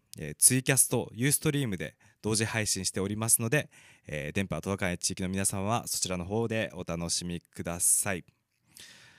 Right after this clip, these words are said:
はい、えーと、新年、まあ、二千十八になりまして、一回目の放送となりました。えー、皆さん、えーっとですね、この番組の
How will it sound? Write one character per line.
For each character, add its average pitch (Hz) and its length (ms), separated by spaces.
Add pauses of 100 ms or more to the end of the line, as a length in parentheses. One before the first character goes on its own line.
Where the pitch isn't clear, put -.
(480)
は 120 160
い、 101 100
え 98 420
ー - 60
と、 95 840
新 147 300
年、 92 380 (340)
ま 101 120
あ、 90 40
二 110 100
千 127 220
十 107 140
八 107 240
に 95 40
な 92 80
り 92 120
ま 92 120
し - 120
て、 - 80
一 85 260
回 123 180
目 117 120
の 98 160 (340)
放 101 220
送 85 240
と - 100
な 85 140
り 85 100
ま 85 140
し - 80
た。 87 160 (760)
え 78 480
ー、 82 60
皆 95 160
さ 78 120
ん、 73 200 (800)
え 64 340
ー - 20
っ - 40
と - 120
で 73 60
す 78 120
ね、 78 60
こ 85 120
の 73 460 (320)
番 101 220
組 92 200
の 82 800